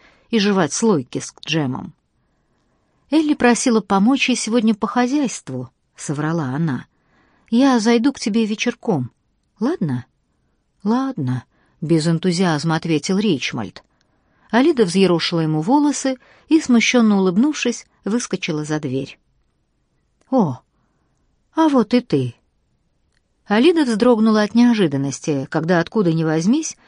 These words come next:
на нее налетел Мелдиан, сверкая улыбкой. «Как делишки?» «Всевышний, ну и напугал же ты меня!» —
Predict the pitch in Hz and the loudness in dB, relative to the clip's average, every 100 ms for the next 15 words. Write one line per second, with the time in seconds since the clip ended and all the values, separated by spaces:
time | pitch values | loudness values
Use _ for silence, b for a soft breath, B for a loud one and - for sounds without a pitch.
0 | b 190 185 185 240 269 190 190 - 202 | b 2 4 2 2 0 0 -2 -2 -2
1 | 220 190 139 147 143 - b - 202 214 | 0 -2 -2 -4 -4 -8 b -6 -4 -2
2 | 180 160 170 180 143 - 120 - _ - | -2 -2 -2 -2 -4 -8 -10 -12 _ -20
3 | - _ - 311 302 151 143 131 160 214 | -20 _ -4 0 0 0 0 0 0 -2
4 | - 302 277 _ _ _ _ _ _ _ | -2 -2 -4 _ _ _ _ _ _ _
5 | - - 320 180 135 - - 135 - b | -10 2 2 2 0 -4 -4 -6 -8 b
6 | b 233 220 175 - 147 165 277 254 170 | b 6 6 4 -2 -4 -2 0 -2 -4
7 | 143 131 131 131 | -4 -4 -6 -8